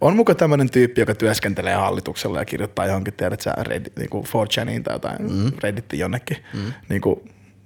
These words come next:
Speaker 2: Okei.
Speaker 1: tekstejä, että hän tietää niinku totuuden, hän puoltaa valtiosalaisuuksia, tiedät sä, kaikki deep state, kaikki niinku deep state-hommia ja tämmösiä
Speaker 2: Joo, joo.
Speaker 1: muita. Sit
Speaker 2: Mut mikä
Speaker 1: silloin
Speaker 2: tää QAnon juttu on nyt siis?
Speaker 1: Siis silloin kauhean seuranta, se on niinku kultti. Se on
Speaker 2: Onks tää
Speaker 1: niinku,
Speaker 2: kun sen joku
Speaker 1: se, se on se nime-, sen,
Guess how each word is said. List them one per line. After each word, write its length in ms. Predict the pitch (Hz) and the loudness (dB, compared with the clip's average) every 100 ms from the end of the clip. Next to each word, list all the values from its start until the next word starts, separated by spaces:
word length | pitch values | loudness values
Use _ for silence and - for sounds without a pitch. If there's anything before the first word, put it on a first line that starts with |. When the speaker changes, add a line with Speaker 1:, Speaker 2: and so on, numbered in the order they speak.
| - - | -20 -10
Speaker 2:
Okei. 220 | 98 156 | -2 4
Speaker 1:
tekstejä, 320 | 131 - 95 | 4 4 2
että 100 | 92 | 2
hän 120 | 110 101 | 0 0
tietää 260 | 95 98 | 0 0
niinku 140 | 101 104 | 0 0
totuuden, 320 | 92 98 98 | 0 0 0
hän 100 | 101 | 0
puoltaa 360 | 98 98 - 120 | 0 0 2 0
valtiosalaisuuksia, 840 | 101 - 127 143 - 147 170 - | 0 0 -2 -2 -4 -4 -6 -8
tiedät 180 | - - | -8 -8
sä, 80 | - | -4
kaikki 300 | 123 123 120 | -4 -2 0
deep 140 | 117 | 0
state, 280 | - - - | -2 -6 -2
kaikki 240 | 139 143 147 | 0 4 4
niinku 200 | 131 113 | 4 4
deep 160 | 110 | 2
state-hommia 460 | - 110 104 101 107 | 2 0 0 -2 0
ja 60 | 104 | -2
tämmösiä 300 | 95 110 110 | 0 2 4
Speaker 2:
Joo, 60 | 127 | 4
joo. 100 | 127 | 4
Speaker 1:
muita. 240 | 98 - - - _ - | 0 -4 -8 -16 _ -10
Sit 200 | 95 - - - - - - - - - - - | -8 -8 -14 -20 -20 -20 -20 -18 -20 -20 -20 -12
Speaker 2:
Mut 100 | - | -6
mikä 100 | 107 | 0
Speaker 1:
silloin 200 | 120 123 - | 4 4 4
Speaker 2:
tää 80 | 120 | 2
QAnon 300 | 85 87 90 | 2 0 -4
juttu 280 | 92 - | -6 -4
on 120 | 95 92 | -4 -6
nyt 140 | 98 | -10
siis? 80 | - | -2
Speaker 1:
Siis 120 | 277 | 2
silloin 180 | 269 220 | 4 6
kauhean 220 | 240 240 | 6 6
seuranta, 320 | 233 180 131 | 8 6 4
se 60 | 180 | 4
on 60 | 175 | 2
niinku 120 | - | 2
kultti. 240 | 147 - - - - - - - - - - | 0 -2 -8 -12 -20 -20 -20 -20 -20 -20 -16
Se 160 | - | -2
on 40 | 123 | 0
Speaker 2:
Onks 120 | 135 | 4
tää 80 | 110 | 4
Speaker 1:
niinku, 60 | |
Speaker 2:
kun 80 | - | 2
sen 240 | 101 104 101 | 0 -2 -2
joku 120 | - | 6
Speaker 1:
se, 200 | 220 208 | 6 8
se 80 | 220 | 8
on 80 | |
se 80 | 208 | 8
nime-, 280 | 208 196 180 | 8 8 8
sen, 180 | 180 | 6